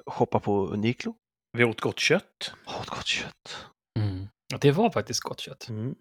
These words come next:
Speaker 1: Ja.
Speaker 3: På riktigt.
Speaker 1: Och sen fick vi se ett maraton, Rick and Morty,
Speaker 2: Ja.
Speaker 3: Mm.
Speaker 1: som
Speaker 2: Så
Speaker 1: håller stilen.
Speaker 2: så jävla bra serie.
Speaker 1: <laughs> Ja, det är otroligt bra serie.
Speaker 2: Mm.
Speaker 3: Ja.
Speaker 1: Otroligt bra serie.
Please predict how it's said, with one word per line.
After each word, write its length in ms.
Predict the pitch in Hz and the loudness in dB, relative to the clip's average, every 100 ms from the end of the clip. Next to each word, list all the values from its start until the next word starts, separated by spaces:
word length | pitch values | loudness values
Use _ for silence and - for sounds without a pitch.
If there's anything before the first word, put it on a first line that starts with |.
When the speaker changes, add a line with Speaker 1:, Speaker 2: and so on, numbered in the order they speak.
| - | -6
Speaker 1:
Ja. 460 | - - - - | -4 -4 -8 -6
Speaker 3:
På 60 | - | -2
riktigt. 280 | 131 - - _ _ _ _ _ _ _ _ _ | -2 -4 -14 _ _ _ _ _ _ _ _ _
Speaker 1:
Och 100 | 139 | 0
sen 180 | 143 131 | 2 2
fick 200 | 117 120 | 2 0
vi 140 | 120 113 | 2 2
se 200 | 117 104 | 2 4
ett 200 | 98 90 _ _ _ _ - | 2 0 _ _ _ _ -12
maraton, 840 | 120 151 160 131 123 98 78 73 - - | 0 4 6 6 4 0 -2 -4 -8 -2
Rick 200 | 113 110 | 0 0
and 80 | 104 | 0
Morty, 340 | 104 90 107 - | 0 -2 -6 -12
Speaker 2:
Ja. 320 | - - - - 131 | -10 -8 -6 -2 2
Speaker 3:
Mm. 120 | 117 | 6
Speaker 1:
som 120 | 131 | 8
Speaker 2:
Så 300 | 123 - - | 6 4 6
Speaker 1:
håller 280 | 151 131 123 | 6 8 8
stilen. 640 | - - 156 131 113 147 | 8 6 4 4 6 4
Speaker 2:
så 180 | 120 147 | 4 8
jävla 520 | 139 127 175 117 113 | 8 10 8 8 6
bra 180 | 117 104 | 6 4
serie. 220 | - 120 | 4 2
Speaker 1:
<laughs> 60 | 113 | 6
Ja, 100 | - - | 4 6
det 440 | - - 156 262 | 0 2 4 4
är 80 | - - - - - | 2 -2 -8 -4 8
otroligt 520 | 247 - 277 247 131 | 8 10 6 6 4
bra 140 | 107 | 2
serie. 260 | 113 - - | -2 -2 -2
Speaker 2:
Mm. 220 | 113 95 101 | -2 -2 -4
Speaker 3:
Ja. 220 | 123 110 117 - - - _ _ _ _ _ _ - | -2 -2 -4 -12 -20 -20 _ _ _ _ _ _ 6
Speaker 1:
Otroligt 460 | 220 - - 120 | 6 6 0 -2
bra 140 | - - | -4 -10
serie. 260 | - - | -10 -14